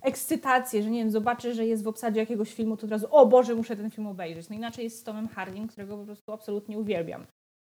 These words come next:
Chociaż ostatnio doszłam do wniosku, mm, że jakby ja go uważam za naprawdę świetnego aktora i byłam oburzona, jak Leonardo DiCaprio dostał Oscara za Zjawę, który mu się nie należał, tak by the way. E, a, e, Tom Hardy nie dostał wtedy, mimo że on totalnie przyćmił DiCaprio.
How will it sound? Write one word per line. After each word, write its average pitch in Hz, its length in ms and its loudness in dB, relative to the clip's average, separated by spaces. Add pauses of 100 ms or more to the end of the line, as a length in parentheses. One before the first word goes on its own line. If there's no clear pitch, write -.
Chociaż 214 180 0
ostatnio 247 320 -4
doszłam 226 320 -2
do 214 100 -2
wniosku, 226 560 0 (760)
mm, 214 300 0 (100)
że 208 520 2 (120)
jakby 226 240 6
ja 226 80 8
go 233 100 8
uważam 240 300 6
za 220 80 -4
naprawdę 226 300 -2
świetnego 202 380 -8
aktora 196 600 -2
i 208 300 -4
byłam 202 420 0
oburzona, 214 480 -2
jak 196 220 -6
Leonardo 202 420 -6
DiCaprio 196 400 -8
dostał 185 320 -8
Oscara 185 340 -6
za 185 100 -6
Zjawę, 175 460 -2 (560)
który - 120 -16
mu - 60 -14
się 180 120 -16
nie 175 100 -14
należał, 175 360 -18
tak - 120 -20
by - 180 -20
the - 100 -20
way. - 120 -20 (800)
E, 196 420 0 (220)
a, 220 380 6
e, 220 560 2
Tom 220 200 2
Hardy 214 320 2
nie 240 180 6
dostał 247 420 4
wtedy, 196 340 -2
mimo 208 220 -4
że 214 100 -4
on 208 80 -4
totalnie 214 420 -2
przyćmił 180 540 -10
DiCaprio. 185 600 -4